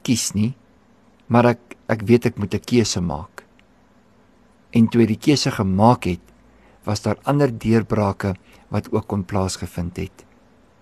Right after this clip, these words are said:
Want jou lewe maak 'n verskil.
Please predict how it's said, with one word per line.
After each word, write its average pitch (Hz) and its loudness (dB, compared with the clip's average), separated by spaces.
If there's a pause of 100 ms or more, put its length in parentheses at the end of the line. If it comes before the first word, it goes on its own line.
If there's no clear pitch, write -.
(260)
Want 113 -2
jou 123 6
lewe 110 4 (400)
maak 98 -2
'n 92 -4
verskil. - -10